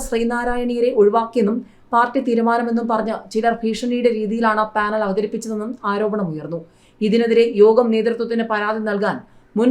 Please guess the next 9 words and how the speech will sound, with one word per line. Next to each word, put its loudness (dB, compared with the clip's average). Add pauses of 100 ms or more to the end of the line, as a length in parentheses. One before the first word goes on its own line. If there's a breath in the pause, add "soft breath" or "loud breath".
ഭാരവാഹികൾ 0
ഉൾപ്പെടെയുള്ളവർ 2
നീക്കം 0
തുടങ്ങിയതായാണ് -2
സൂചന. -8 (720 soft breath)
എസ് 4
എൻ -2
ഡി -2
പി -2